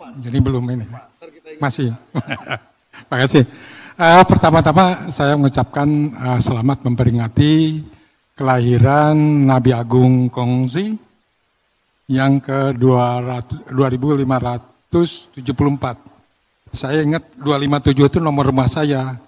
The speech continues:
Di belakang ada empat. Dua lima tujuh empat ya. <laughs> Dan juga, eh, peringatan satu abad Matakin di Indonesia. Jadi udah cukup tua juga ya,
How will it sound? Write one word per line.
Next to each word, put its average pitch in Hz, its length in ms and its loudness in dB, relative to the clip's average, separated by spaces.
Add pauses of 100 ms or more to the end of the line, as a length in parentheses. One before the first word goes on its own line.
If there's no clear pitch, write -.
(260)
Di 127 160 -12
belakang 131 400 -4
ada 127 80 -8
empat. 127 320 -4 (560)
Dua 135 160 -10
lima 127 240 -10
tujuh 131 240 -6
empat 123 280 -2 (120)
ya. 120 160 -4
<laughs> 117 80 -12 (2500)
Dan 160 320 0
juga, 160 640 2 (480)
eh, 143 320 0
peringatan 139 480 0
satu 143 240 -4
abad 127 400 0 (880)
Matakin 127 480 0
di 120 240 4
Indonesia. 113 480 0 (560)
Jadi 123 160 2
udah 123 240 2
cukup - 480 -4
tua 127 160 0
juga 131 320 2
ya, 135 160 0